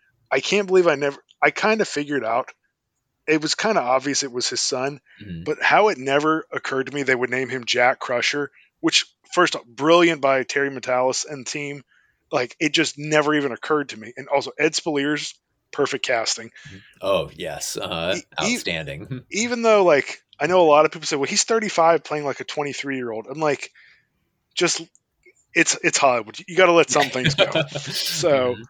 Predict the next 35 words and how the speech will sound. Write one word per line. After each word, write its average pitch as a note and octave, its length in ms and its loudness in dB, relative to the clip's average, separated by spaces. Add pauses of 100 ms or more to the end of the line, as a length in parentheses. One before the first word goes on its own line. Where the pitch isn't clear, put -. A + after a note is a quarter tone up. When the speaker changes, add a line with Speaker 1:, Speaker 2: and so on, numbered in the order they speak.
(200)
Speaker 2:
Mm-hmm. D3+ 80 -4
Speaker 1:
um, A#2 320 -8
but, C3+ 240 -2
you C3+ 160 -2
know, C#3+ 160 2
he's, - 340 -6 (340)
everybody A3 440 4
else F3 220 6
is D3 80 -4
like, B2+ 180 0 (320)
Jean-Luc, C3+ 540 -2 (180)
I C#3 40 -10
mean, B2 260 -10 (220)
the D3 140 -2
accent, D#3 600 2 (640)
like, C3+ 280 0 (800)
the, B2 100 -4
the, - 500 -8
the A2+ 60 -10
bravado, C3+ 540 4
the C3 120 -2
suave, D3+ 540 4
like, A#2+ 280 0 (280)
you D#3 100 -2
know, C3+ 400 2 (800)
"I C#3 80 4
don't A3 120 6
know G#3 60 6
what - 180 6
you're - 60 -2
talking D#3 260 0
about." A#2+ 200 -2
It's B2 100 -4
like, B2 200 -2 (560)
"You C#3 120 -14